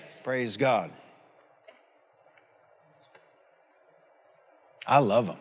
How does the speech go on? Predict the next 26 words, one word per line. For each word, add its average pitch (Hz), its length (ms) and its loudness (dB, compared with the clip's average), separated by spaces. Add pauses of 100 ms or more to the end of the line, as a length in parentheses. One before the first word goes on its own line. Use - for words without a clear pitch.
(960)
He's 139 220 -2
my 117 220 -4
daddy. 104 380 -6
He's 143 260 -4
my 123 180 -6
shepherd. 127 500 -4
He 143 200 0
led 131 340 -4
me. 104 160 -8
He 139 140 -2
guided 117 500 -4
me. - 120 -18 (580)
We 294 100 0
started 269 420 0
out, 196 280 2
man, 226 240 -2
we 247 100 0
didn't, 208 340 -2
we 254 180 -2
didn't, 254 220 -4 (960)
we 254 160 -4
didn't 226 240 -4
see 214 220 -2
any 208 180 -2
of 196 80 -4
this. 254 420 -4